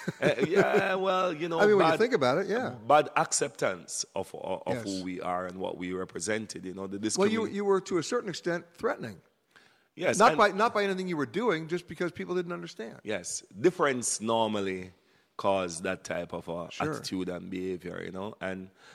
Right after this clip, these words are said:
Speaker 2: we were definitely different in the way how we dress, how we carried.
Speaker 1: So what changed it? Or what is changing it, I should say?
Speaker 2: Yes, the I N G is very, very important. I think, and this is why I say some kudos to,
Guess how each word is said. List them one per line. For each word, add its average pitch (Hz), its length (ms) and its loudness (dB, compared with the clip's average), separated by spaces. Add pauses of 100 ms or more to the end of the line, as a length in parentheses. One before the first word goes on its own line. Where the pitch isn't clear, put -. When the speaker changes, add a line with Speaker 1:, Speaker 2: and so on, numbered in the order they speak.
(120)
Speaker 2:
we 127 140 8
were 127 200 10
definitely 104 540 0
different 98 480 -4
in 95 100 -8
the 92 80 -6
way 95 200 0
how 92 180 -2
we 90 360 -6 (840)
dress, 101 400 0
how 87 120 -4
we 87 180 -4
carried. 90 460 -4 (120)
Speaker 1:
So - 200 -4
what 143 160 -2
changed 147 380 -10
it? - 100 -18 (580)
Or 117 100 -4
what 147 200 2
is 139 80 -10
changing 123 480 -10
it, 104 80 -12
I 104 80 -12
should - 220 -16
say? - 140 -16
Speaker 2:
Yes, 92 360 -4
the - 200 -2
I 135 140 4
N 123 200 -2
G 101 200 -4
is 92 140 -4
very, 95 260 0
very 92 300 -4
important. 90 720 -6
I 220 80 -4
think, 131 360 -6 (1000)
and 117 160 0
this 143 120 -2
is 123 120 -4
why 110 180 6
I 101 40 4
say 98 240 0
some 110 320 0
kudos 101 680 -2
to, 90 340 -6